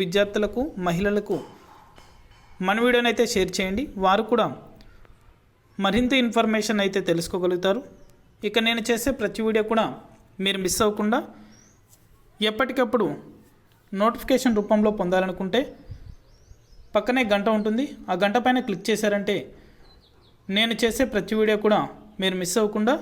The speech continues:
ఎప్పటికప్పుడు నోటిఫికేషన్ రూపంలో కూడా వెంటనే అయితే పొందగలుగుతారు. ఇక ఏమాత్రం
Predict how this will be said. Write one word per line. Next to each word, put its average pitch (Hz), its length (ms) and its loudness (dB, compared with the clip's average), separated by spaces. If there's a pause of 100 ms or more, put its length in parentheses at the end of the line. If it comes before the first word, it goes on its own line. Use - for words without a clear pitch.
(960)
ఎప్పటికప్పుడు 226 540 0 (680)
నోటిఫికేషన్ 226 580 0
రూపంలో 214 380 0
కూడా 208 180 2
వెంటనే 175 260 -2
అయితే 180 220 -2
పొందగలుగుతారు. 185 560 -2 (1200)
ఇక 220 80 0 (160)
ఏమాత్రం 254 400 2